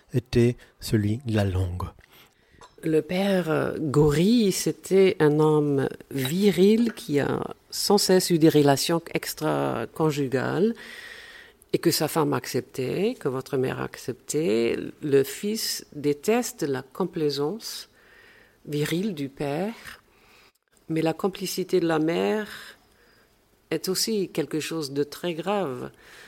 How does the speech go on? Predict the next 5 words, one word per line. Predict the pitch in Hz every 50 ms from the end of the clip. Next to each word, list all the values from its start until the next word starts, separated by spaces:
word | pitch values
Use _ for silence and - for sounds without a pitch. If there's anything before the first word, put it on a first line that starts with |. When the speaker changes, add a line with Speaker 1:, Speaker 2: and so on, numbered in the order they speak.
| - - - - - _ _ _ -
Speaker 2:
Donc, | 156 151 160 160 160 160 160 - 170
elle | 165 151
souffrait | - - - 254 - - - - - 202 208 226 233
d'être | 175 180 170 170 - - 160
reléguée, | 139 147 156 147 147 143 123 147 151 156 180 202 285 302 285